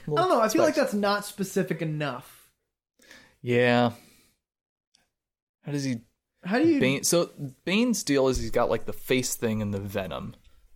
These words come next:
Speaker 2: So
Speaker 1: How do you, like, make someone atrophy, the bat cast?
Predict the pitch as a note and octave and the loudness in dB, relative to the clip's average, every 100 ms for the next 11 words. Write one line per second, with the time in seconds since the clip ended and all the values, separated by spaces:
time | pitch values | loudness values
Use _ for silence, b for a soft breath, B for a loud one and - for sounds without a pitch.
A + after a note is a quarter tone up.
0 | - - - - A#2 G#2+ G#2+ G#2 - - | -18 -12 -6 0 2 2 2 -2 -8 -16
1 | - G#3 D4+ F#4+ F4 D#4+ C#4 A#3+ A3 F#3+ | -4 0 2 4 4 4 2 2 2 2
2 | F3 E3 D#3 D#3+ E3 E3+ - E3 D#3+ D#3 | 0 -2 -4 0 0 -2 -4 -2 -2 -4
3 | - C3 C3+ C3+ C#3 - C#3 C3+ - C3+ | -6 -6 -6 -6 -10 -10 -12 -10 -8 -6
4 | C3 - A#2+ A#2 - - | -6 -8 -10 -10 -14 -20